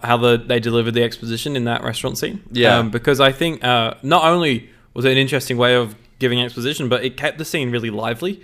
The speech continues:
Speaker 2: Yeah.
Speaker 1: Rather than just having, like you said, one person talking and it's just, like, a, a static conversation, maybe a little bit of pacing or something. This scene made the blocking more complex, and so the camera work became more complex, and so
Speaker 2: Mm.
Speaker 1: the scene had so much more energy than it would have had, um,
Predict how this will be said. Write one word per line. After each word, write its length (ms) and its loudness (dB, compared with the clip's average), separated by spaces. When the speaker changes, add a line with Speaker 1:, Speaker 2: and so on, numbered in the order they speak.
Speaker 2:
Yeah. 180 0
Speaker 1:
Rather 220 6
than 160 0
just 180 -2
having, 300 0
like 200 -6
you 40 -10
said, 200 -2
one 160 2
person 280 -4
talking 440 -4
and 100 -6
it's 80 -10
just, 140 -10
like, 140 -8
a, 80 -6
a 120 -10
static 360 -4
conversation, 760 -6
maybe 140 -2
a 40 0
little 140 0
bit 60 -4
of 80 -6
pacing 340 -4
or 80 -6
something. 400 -8
This 180 -4
scene 520 -2
made 240 2
the 40 -6
blocking 380 -2
more 140 0
complex, 520 -4
and 160 -8
so 160 -4
the 80 -6
camera 300 0
work 100 0
became 220 -4
more 140 -6
complex, 420 -8
and 80 -10
so 240 0
Speaker 2:
Mm. 140 -6
Speaker 1:
the 160 -2
scene 400 -2
had 340 -4
so 140 -6
much 160 -6
more 100 -4
energy 300 -4
than 140 -6
it 80 -6
would 120 -2
have 80 -6
had, 300 -8
um, 380 -6